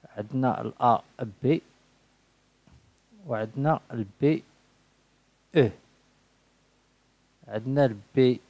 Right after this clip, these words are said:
سي، وعندنا الإف أو. إذن واحد، جوج، ثلاثة، أربعة، خمسة، ستة، سبعة، ثمانية، تسعود. واحد، جوج، ثلاثة، أربعة، خمسة، ستة، سبعة،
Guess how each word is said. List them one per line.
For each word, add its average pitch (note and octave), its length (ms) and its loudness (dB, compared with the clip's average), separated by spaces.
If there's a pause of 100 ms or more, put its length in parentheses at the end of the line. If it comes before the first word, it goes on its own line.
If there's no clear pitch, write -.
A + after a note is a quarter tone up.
(400)
سي، - 480 -2 (1040)
وعندنا C#3+ 420 2
الإف - 520 -2 (1300)
أو. A#2+ 140 4 (320)
إذن G#2+ 200 -4
واحد، A2+ 420 2 (760)
جوج، D3 640 -2
ثلاثة، A#2+ 540 -2
أربعة، A#2+ 380 -2 (240)
خمسة، A2+ 360 -4 (160)
ستة، - 460 -6
سبعة، B2+ 420 -4 (260)
ثمانية، B2 380 -4 (380)
تسعود. A2+ 380 -4 (800)
واحد، - 220 -8
جوج، D#3+ 220 -2
ثلاثة، A2+ 440 -6
أربعة، A#2+ 340 -4
خمسة، D#3 260 -8 (100)
ستة، - 360 -6
سبعة، - 280 -4